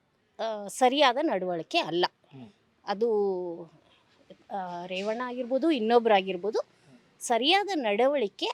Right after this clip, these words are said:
Speaker 1: ಅಲ್ಲ. ಯಾರ್ಗೆ ಯಾವುದೇ ಒಂದ್ ಹೆಣ್ಣಾಗಿದ್ರು, ಕೆಲ್ಸದವ್ರಾಗಿರ್ಲಿ, ಇನ್ನೊಬ್ರಾಗಿರ್ಲಿ, ಅವರು ಒಂದು ಹೆಣ್ಣು,
Speaker 2: ಹ್ಮ್.
Speaker 1: ಅವ್ರಿಗೆ ರೆಸ್ಪೆಕ್ಟ್ ಕೊಡೋದನ್ನ ನಾವು ಕಲಿಬೇಕು, ನಮ್ಮ ಮಕ್ಳಿಗೆ ಕಲಿಸ್ಬೇಕು.
Speaker 2: ಬಂಧುಗಳೇ, ನನ್ನ ಜೊತೆಗೆ ಒಬ್ರು ಹಿರಿಯರಿದ್ದಾರೆ, ಬದುಕನ್ನು ಸುದೀರ್ಘವಾಗಿ ಕಂಡಂಥವ್ರು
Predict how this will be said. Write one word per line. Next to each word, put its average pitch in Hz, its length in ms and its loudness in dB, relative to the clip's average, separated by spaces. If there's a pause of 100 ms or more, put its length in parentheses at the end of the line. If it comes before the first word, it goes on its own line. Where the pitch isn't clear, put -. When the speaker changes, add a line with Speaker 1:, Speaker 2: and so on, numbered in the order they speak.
(100)
Speaker 1:
ಅಲ್ಲ. 170 280 2 (180)
ಯಾರ್ಗೆ 196 720 2
ಯಾವುದೇ 208 360 2
ಒಂದ್ 247 300 -2
ಹೆಣ್ಣಾಗಿದ್ರು, 214 640 -2
ಕೆಲ್ಸದವ್ರಾಗಿರ್ಲಿ, 240 920 -2
ಇನ್ನೊಬ್ರಾಗಿರ್ಲಿ, 208 680 -4
ಅವರು 254 320 -2
ಒಂದು 233 160 -6
ಹೆಣ್ಣು, 202 320 -4
Speaker 2:
ಹ್ಮ್. 135 460 -12
Speaker 1:
ಅವ್ರಿಗೆ 247 300 0
ರೆಸ್ಪೆಕ್ಟ್ - 520 -4
ಕೊಡೋದನ್ನ 202 480 -2 (260)
ನಾವು 233 340 -6 (180)
ಕಲಿಬೇಕು, 226 540 -2
ನಮ್ಮ 233 240 -2
ಮಕ್ಳಿಗೆ - 320 -10
ಕಲಿಸ್ಬೇಕು. - 720 -8
Speaker 2:
ಬಂಧುಗಳೇ, 262 480 12
ನನ್ನ 190 160 4
ಜೊತೆಗೆ 208 300 8
ಒಬ್ರು 185 200 10
ಹಿರಿಯರಿದ್ದಾರೆ, 165 1080 8
ಬದುಕನ್ನು 196 360 8
ಸುದೀರ್ಘವಾಗಿ 196 580 10
ಕಂಡಂಥವ್ರು 151 480 4